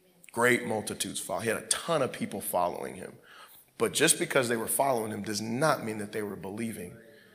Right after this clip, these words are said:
in who he really was. And I'm, I'm afraid sometimes we, we,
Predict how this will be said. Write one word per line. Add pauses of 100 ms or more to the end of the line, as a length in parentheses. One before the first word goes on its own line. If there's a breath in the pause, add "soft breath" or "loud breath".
(640 soft breath)
in
who
he
really
was. (720 loud breath)
And
I'm,
I'm
afraid
sometimes
we,
we,